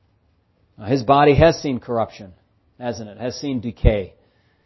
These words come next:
"Therefore, being a prophet, and knowing that God had sworn with an oath to him that of the fruit of his body, according to the flesh, he would raise up the Christ to sit on his throne, he, foreseeing this, spoke concerning the resurrection of Christ, that his soul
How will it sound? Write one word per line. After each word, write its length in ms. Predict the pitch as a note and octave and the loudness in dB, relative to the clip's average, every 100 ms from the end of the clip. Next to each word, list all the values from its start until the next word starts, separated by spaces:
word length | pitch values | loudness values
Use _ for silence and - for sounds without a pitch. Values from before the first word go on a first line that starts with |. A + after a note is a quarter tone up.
| _ _ _ _ _ | _ _ _ _ _
"Therefore, 560 | G#2+ E3+ G3+ D#3+ D3+ A#2+ | 8 8 8 8 6 8
being 280 | F3+ A#3 F#3 | 6 6 4
a 100 | D3 | 4
prophet, 520 | - G#3+ A#3+ - C#3 | 2 2 2 2 2
and 160 | D3 | 2
knowing 320 | D3 G3+ G#3+ E3+ | 6 8 8 6
that 140 | D3 | 4
God 240 | D3+ E3+ | 4 4
had 140 | D#3 C#3+ | 2 0
sworn 340 | - F3 F#3 | 0 4 4
with 140 | D#3+ D3+ | 2 2
an 100 | D3 | 4
oath 240 | F#3 - | 4 2
to 80 | C#3 | -4
him 240 | A#2+ A#2 | -2 -2
that 120 | A#2+ C3 | 2 2
of 100 | A#2+ | 0
the 80 | |
fruit 260 | B2 - F#3 | -2 4 4
of 80 | C#3+ | 4
his 140 | C3 | -2
body, 400 | G2+ C#3 E3 C#3 | 0 2 2 2
according 360 | A#2+ - C#3 B2+ | 0 0 0 0
to 80 | A#2+ | -2
the 100 | A2 | -4
flesh, 420 | - A2+ B2+ - _ _ - | -4 -4 -4 -10 _ _ 4
he 120 | D#3+ | 8
would 140 | D3+ | 8
raise 300 | C3+ D#3+ E3+ | 10 8 8
up 160 | D#3+ - | 4 2
the 80 | B2 | -4
Christ 440 | - E3 D#3+ - | 0 2 2 -4
to 80 | A#2 | -10
sit 240 | - E3 | -2 2
on 120 | D3+ | 2
his 160 | A#2+ A2 | 0 -6
throne, 480 | - D3+ D3 G#2+ A2 _ _ _ _ _ _ | -6 -2 0 -2 -6 _ _ _ _ _ _
he, 160 | G3 | 4
foreseeing 560 | G3 F3+ D#3+ - A#3+ G#3+ | 8 8 6 8 8 10
this, 220 | D3 D3 | 6 6
spoke 240 | - G3 F#3+ | 6 4 4
concerning 460 | D#3 - G3 F#3+ | 0 2 4 4
the 80 | D#3 | 6
resurrection 580 | E3 F#3 E3+ F3 F3 E3 | 6 6 6 2 2 -6
of 120 | C3 | -8
Christ, 600 | - G#3 A#3+ C#3 - - _ _ _ _ _ _ _ _ - | -2 2 4 2 -2 -10 _ _ _ _ _ _ _ _ 2
that 300 | E3 F3+ D#3 | 4 6 6
his 360 | A#2+ B3+ C#4 | 10 10 10
soul 680 | - G#3 F3+ C#3 A2 F#2 | 6 10 12 12 8 0